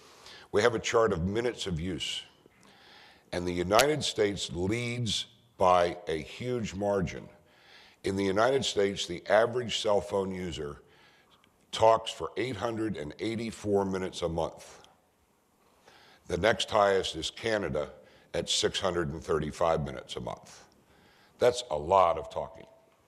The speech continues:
Okay, so wireless data capacity, how much spectrum do we really have? Spectrum is a finite resource. We can't make any more.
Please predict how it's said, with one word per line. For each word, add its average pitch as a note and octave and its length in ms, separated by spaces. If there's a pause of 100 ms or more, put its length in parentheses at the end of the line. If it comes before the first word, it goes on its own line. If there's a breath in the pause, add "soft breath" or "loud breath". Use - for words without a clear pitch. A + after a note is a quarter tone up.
(1300 loud breath)
Okay, - 440 (760 loud breath)
so G#2+ 220
wireless C#3 400
data B2 280
capacity, G2+ 680
how A#2 120
much B2+ 280
spectrum A#2 480
do G2+ 80
we G2 160
really F#2 300
have? E2 340 (300 loud breath)
Spectrum C#3+ 600
is G#2+ 140
a G2 80
finite A2 440
resource. G2+ 600 (460 soft breath)
We G2+ 160
can't A#2 420
make G#2+ 260
any D2+ 220
more. C2+ 300